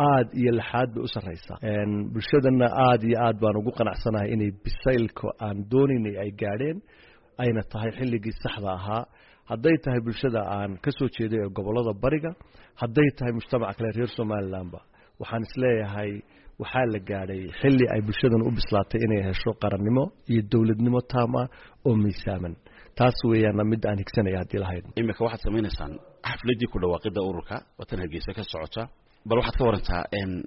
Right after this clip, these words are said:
Speaker 2: ma Hargeysa ma munaasabaddan ugu tala gashay mise wad-, ee, Somaliland ba ka, ka abaabushay?
Speaker 1: Een, Khadarow, een, dhammaan Jamhuuriyadda Somaliland gobolladeeda, een, caasimadaha lixda gobol ee dalkan ugu waaweyn,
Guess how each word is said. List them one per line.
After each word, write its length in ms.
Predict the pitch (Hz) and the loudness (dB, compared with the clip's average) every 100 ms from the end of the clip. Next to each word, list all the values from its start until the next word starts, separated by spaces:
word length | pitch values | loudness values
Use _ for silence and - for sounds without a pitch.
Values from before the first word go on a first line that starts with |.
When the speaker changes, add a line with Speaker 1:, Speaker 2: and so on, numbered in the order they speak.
| - | -8
Speaker 2:
ma 120 | - 104 | -6 -4
Hargeysa 320 | 110 147 151 | 0 -2 2
ma 140 | 123 | 2
munaasabaddan 480 | 104 95 110 113 101 | 2 0 -4 -2 -2
ugu 100 | 107 | -2
tala 180 | 101 92 | -4 -6
gashay 200 | 101 87 | -6 -8
mise 220 | 82 107 104 | -6 -4 -2
wad-, 280 | 98 104 - | -2 -6 -4
ee, 220 | - 87 | -6 -6
Somaliland 420 | - - 104 95 90 | -8 -6 -4 -2 -4
ba 140 | 85 | -6
ka, 100 | 85 - | -12 -18
ka 140 | - | -14
abaabushay? 400 | 90 80 - - - - - - - - _ - | -12 -12 -16 -20 -20 -20 -20 -20 -20 -20 _ -4
Speaker 1:
Een, 220 | 151 156 165 - | 2 4 4 -2
Khadarow, 460 | - - 190 190 180 156 | -8 2 6 8 8 6
een, 320 | - 127 123 120 | 4 4 4 2
dhammaan 420 | - 135 139 151 160 | 2 4 6 6 4
Jamhuuriyadda 400 | 139 131 139 120 | 2 4 2 2
Somaliland 500 | 131 127 127 113 107 | 0 4 4 4 2
gobolladeeda, 680 | 110 110 123 123 101 92 92 - - | 2 4 6 4 2 -2 -6 -8 -10
een, 280 | 110 104 101 | -6 -4 -4
caasimadaha 680 | - 113 107 117 123 131 113 | -2 -2 0 0 2 4 2
lixda 320 | 117 127 120 | 2 2 0
gobol 300 | 110 120 120 | 2 6 6
ee 180 | 113 110 | 4 0
dalkan 460 | - 120 120 127 117 | 0 0 0 -2 -2
ugu 220 | 120 120 | 0 2
waaweyn, 400 | 123 107 110 104 | 4 4 2 0